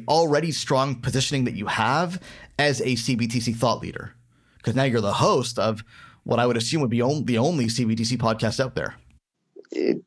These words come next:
Speaker 2: yes, most likely. <laughs>
Speaker 1: Yeah. So again, I wouldn't necessarily do that tomorrow, but it's something to think about down the road.
Speaker 2: Some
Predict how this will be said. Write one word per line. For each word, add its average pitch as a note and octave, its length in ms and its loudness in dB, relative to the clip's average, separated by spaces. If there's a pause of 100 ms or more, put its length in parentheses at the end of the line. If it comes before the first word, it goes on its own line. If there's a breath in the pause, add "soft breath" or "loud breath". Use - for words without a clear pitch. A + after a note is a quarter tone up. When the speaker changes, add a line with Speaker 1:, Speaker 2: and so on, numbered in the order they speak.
Speaker 2:
yes, B2+ 500 4
most A#2+ 300 2
likely. A#2+ 400 0 (160)
<laughs> - 200 -12
Speaker 1:
Yeah. G2 180 -6 (420 soft breath)
So - 240 -4
again, F#3 260 2
I A#2 120 2
wouldn't F3+ 460 0
necessarily C3+ 360 0
do C3+ 80 2
that A#2 160 0
tomorrow, C#3+ 420 2
but B2 160 0
it's A#2 120 -6
something A#2+ 200 0
to A2+ 80 0
think A#2 160 -2
about G2+ 200 -2
down F#2 160 -2
the F2+ 60 -6
road. D#2+ 220 -4 (360)
Speaker 2:
Some G#2 340 -4